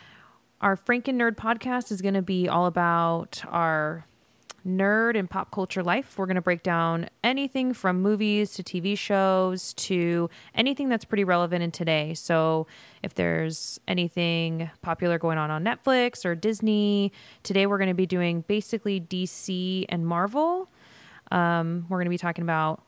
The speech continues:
Wonder Woman nineteen eighty-four, and we're also gonna talk about WandaVision.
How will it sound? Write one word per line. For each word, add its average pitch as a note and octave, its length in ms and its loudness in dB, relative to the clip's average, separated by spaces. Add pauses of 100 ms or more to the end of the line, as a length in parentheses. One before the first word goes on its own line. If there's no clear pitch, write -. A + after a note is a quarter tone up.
(140)
Wonder F3+ 480 0
Woman F3+ 340 0
nineteen E3+ 460 -4
eighty-four, F3+ 840 -2
and E3 460 -2
we're E3 140 -2
also D#3+ 200 -6
gonna D#3+ 220 -2
talk D#3+ 220 -12
about D#3+ 200 -4
WandaVision. - 680 -8